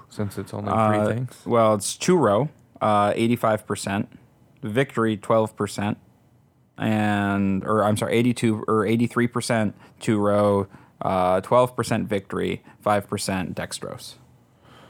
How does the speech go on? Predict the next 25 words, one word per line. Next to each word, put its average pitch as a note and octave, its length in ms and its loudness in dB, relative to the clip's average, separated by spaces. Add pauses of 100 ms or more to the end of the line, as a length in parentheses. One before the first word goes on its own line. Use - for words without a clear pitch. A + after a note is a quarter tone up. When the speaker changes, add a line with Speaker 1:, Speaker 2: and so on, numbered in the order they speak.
(240)
Speaker 1:
Okay, G#2+ 260 0
we B2+ 180 2
used F#3+ 280 2
victory. A#2 440 0
I F#2+ 60 0
think G2+ 320 -8 (220)
we G#2+ 120 -4
were G2 60 -4
going F#2 240 -2
for, F#2 420 -6 (360)
like, G2 180 -4
a F#2+ 80 -2
Fourth G2+ 320 -2
of F#2+ 80 -2
July. E2 480 -6 (340)
Speaker 2:
Yep, - 280 -2 (100)
I, G3+ 100 2
Speaker 1:
Yeah. A#3 160 0
Speaker 2:
I'm, G#3+ 160 2
I'm G3+ 120 4
fine. A#3+ 260 2
I'm F3+ 140 0
fine G#3 220 2
with C3+ 100 2
victory. G2+ 500 0